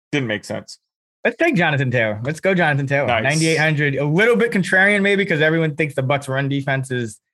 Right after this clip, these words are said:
Speaker 2: elite, which it's, it's pretty good, but again, probably no Vita Vea. So, uh,
Speaker 1: Yeah.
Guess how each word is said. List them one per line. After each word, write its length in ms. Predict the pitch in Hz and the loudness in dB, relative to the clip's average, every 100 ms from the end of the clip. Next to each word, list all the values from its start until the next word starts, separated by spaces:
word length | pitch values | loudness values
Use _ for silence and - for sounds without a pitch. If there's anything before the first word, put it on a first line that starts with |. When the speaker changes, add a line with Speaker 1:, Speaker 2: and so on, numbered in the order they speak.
| _ _ - | _ _ -6
Speaker 2:
elite, 320 | 127 160 220 | -2 0 0
which 200 | 220 220 | -2 -2
it's, 220 | 240 - | -4 -6
it's 120 | 190 - - | -10 -8 -4
pretty 160 | 254 | -2
good, 400 | 185 277 165 135 | 2 2 2 0
but 280 | 127 139 127 143 135 | 0 0 0 -4 -6
again, 400 | 143 147 123 113 | -2 0 0 0
probably 220 | 143 135 | 0 0
no 100 | 131 120 | 0 0
Vita 180 | 127 | -2
Vea. 320 | 107 117 117 110 | 0 0 0 -2
So, 380 | - 113 110 107 _ _ _ | -2 -2 -2 -6 _ _ _
uh, 120 | 107 107 | -6 -2
Speaker 1:
Yeah. 320 | 139 101 92 | 0 -2 -4